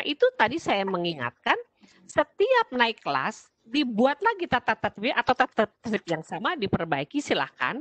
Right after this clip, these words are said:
kekurangannya apa diperbaiki, terus ditandatangani lagi dan diketahui lagi apa sama orang tuanya. Jadi itulah nantinya yang akan dipakai sebagai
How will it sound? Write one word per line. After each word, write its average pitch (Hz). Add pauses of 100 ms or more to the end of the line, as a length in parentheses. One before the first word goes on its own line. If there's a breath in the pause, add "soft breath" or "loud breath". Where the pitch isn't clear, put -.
(100)
kekurangannya 160
apa 214 (360 loud breath)
diperbaiki, 208
terus 466
ditandatangani 330
lagi 214
dan 247
diketahui 151
lagi 254
apa 370 (840)
sama 311 (240)
orang 302
tuanya. 320 (480)
Jadi 381
itulah 453
nantinya 392
yang 294
akan 311
dipakai 262
sebagai 208